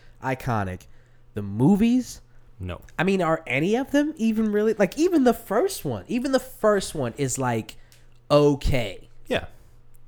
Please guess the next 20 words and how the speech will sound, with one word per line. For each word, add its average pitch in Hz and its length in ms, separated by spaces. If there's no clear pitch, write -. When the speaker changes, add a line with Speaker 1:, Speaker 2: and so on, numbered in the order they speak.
Speaker 2:
I 156 100
would, 185 120
I 156 80
would 165 100
say 165 120
it's 143 120
good. 82 280
Speaker 1:
It's 175 180
okay. 151 640
Speaker 2:
Yeah. 87 280
Speaker 1:
But 165 140
like 202 220
you 190 80
said, 208 260
I 151 80
mean, 147 180
it's 147 160
a 160 40
blatant 151 420
ripoff. 104 520